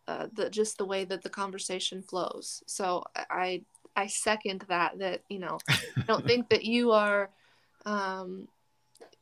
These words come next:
Speaker 1: I mean, you, we gotta give you some credit, but you are definitely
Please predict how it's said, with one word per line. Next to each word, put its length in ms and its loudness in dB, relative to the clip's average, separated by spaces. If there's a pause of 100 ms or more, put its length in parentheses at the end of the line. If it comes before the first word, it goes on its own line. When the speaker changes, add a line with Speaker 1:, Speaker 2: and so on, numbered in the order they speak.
(1120)
Speaker 1:
I 80 -2
mean, 180 0
you, 200 -2
we 160 0
gotta 180 4
give 180 -4
you 100 -6
some 420 4
credit, 400 -8
but 160 2
you 180 0
are 120 -2
definitely 760 -4